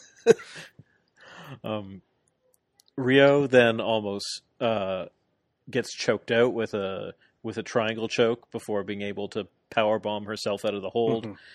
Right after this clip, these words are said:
Speaker 1: And then towards the end of the match, both women are exchanging heavy elbows and lariats. Yuka hits her magical girl splash, but then goes for it one too many times, and Ryo's able to roll out of the way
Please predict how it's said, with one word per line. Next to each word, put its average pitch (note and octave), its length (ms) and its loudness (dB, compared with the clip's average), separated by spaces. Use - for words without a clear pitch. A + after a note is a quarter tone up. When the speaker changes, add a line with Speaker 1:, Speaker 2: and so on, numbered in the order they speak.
Speaker 1:
And A#2 120 -6
then G#2 360 -6
towards B2 360 0
the A#2 120 -2
end G#2+ 120 -4
of G#2 60 -6
the G#2 80 -4
match, G2 480 -8
both A#2+ 260 4
women A#2 220 -2
are G#2 100 -4
exchanging G2+ 600 -8
heavy G#2 320 0
elbows G2 520 -2
and F#2+ 120 -12
lariats. G2+ 640 -6
Yuka A2+ 320 0
hits A#2+ 300 -2
her A2 180 -2
magical A2 640 -4
girl G#2+ 240 -4
splash, A2 720 -4
but C3 100 -2
then A#2+ 200 2
goes A2 320 -2
for A#2 160 -4
it G#2+ 80 -6
one A#2 240 -4
too C3 140 -6
many A2+ 260 -4
times, B2 500 -4
and G2+ 400 -6
Ryo's A2+ 400 0
able G#2 220 0
to G2+ 180 -4
roll A2+ 280 2
out G#2+ 160 0
of G2 60 -8
the G#2 80 -6
way A#2 440 0